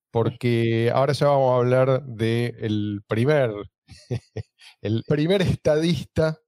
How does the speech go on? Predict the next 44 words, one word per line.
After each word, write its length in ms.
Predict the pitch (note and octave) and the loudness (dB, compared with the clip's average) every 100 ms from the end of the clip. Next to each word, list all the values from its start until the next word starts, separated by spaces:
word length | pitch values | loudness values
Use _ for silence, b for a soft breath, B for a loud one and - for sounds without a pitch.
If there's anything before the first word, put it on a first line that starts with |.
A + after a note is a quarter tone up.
| _ _ _ _ | _ _ _ _
que 240 | - C3+ D3+ | 0 0 2
realmente 920 | C#3+ F3 F3 C#3+ D3 D#3 E3 D3+ D#3 | 2 2 2 2 0 0 -2 0 0
le 160 | B2 G#2+ | 0 -2
sacó 300 | G#2+ A2 A#2+ | -2 -2 0
provecho 640 | A#2 A#2 A#2+ - B2+ A#2+ - | 2 2 0 0 0 0 -2
a 260 | A2 A2+ | -2 -2
el 140 | A#2 G2 | -4 -4
sistema 360 | G#2 G#2+ A2 | -4 -2 -2
monetario. 560 | G#2+ G2 G2 G2+ F#2 F#2 | 0 -2 -2 -2 -2 -6
O 180 | _ - | _ -6
sea, 240 | G#2 G2 | -2 -2
el, 260 | - A2 G#2 | -4 -6 -4
al 220 | A2 A2 | -6 -6
tipo 260 | - D#3+ C#3+ | -6 -4 -2
que 100 | A#2+ | -4
se 140 | - | -6
le 120 | A#2 B2 | -4 -2
ocurrió, 720 | A2+ B2 B2+ C3+ C#3+ D3 D#3+ b b b _ | -2 -2 0 0 0 -2 -4 b b b _
y 100 | A#2 | -6
este 280 | A2+ A#2+ A2+ | -4 -2 -2
es 220 | A#2 - | -2 -8
Kublai 420 | - A#2+ A#2+ A2+ A2 | -4 -2 0 -2 0
Khan, 180 | B2 A2+ | -2 -2
es 120 | B2 | -6
un 80 | A2 | -6
caso 200 | F#2+ G2 | -4 -4
conocido, 540 | G2 G2 A2 G#2+ G2 | -4 -4 -2 -2 -2
pero 200 | G2 F#2+ | -2 -2
sí, 180 | - G2 | -2 -2
va-, 160 | A2 A2 | -2 -2
vamos 380 | A#2 B2 A2+ G#2 | -2 -2 -2 -2
a 140 | G2 | -2
hablar 280 | G#2 A2 G#2+ | 0 0 -2
con 120 | G2+ | -4
un 100 | G2+ | -4
poquito 400 | G#2 G2+ G2 G2+ | -6 -6 -2 -2
más 180 | G#2 G2+ | -2 -4
de, 100 | F#2+ | -6
de 240 | F#2+ F#2+ | -6 -8
detalle 440 | G2 G2+ A2 G2 F#2+ | -8 -4 -4 -4 -8
acerca 380 | - G2+ G2+ G2 | -8 -8 -4 -4
de 140 | F2+ | -4
Kublai 460 | - G#2 G2+ G2+ G2 | -8 -6 -2 -2 -2
Khan, 300 | A2 A#2+ | -4 -4